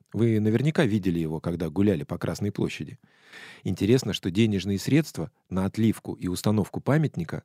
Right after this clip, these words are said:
на Красной площади собирали всем народом. И в этом тоже проявилось единство. Каждый внес кто сколько мог.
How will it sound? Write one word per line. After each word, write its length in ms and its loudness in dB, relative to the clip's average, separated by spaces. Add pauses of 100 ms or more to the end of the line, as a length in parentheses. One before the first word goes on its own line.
(120)
на 120 -4
Красной 300 2
площади 360 -2
собирали 460 2
всем 280 2
народом. 440 -2 (800)
И 100 6
в 60 6
этом 200 6
тоже 220 4
проявилось 580 2
единство. 560 -2 (300)
Каждый 300 4
внес 280 0
кто 220 0
сколько 320 2
мог. 380 -2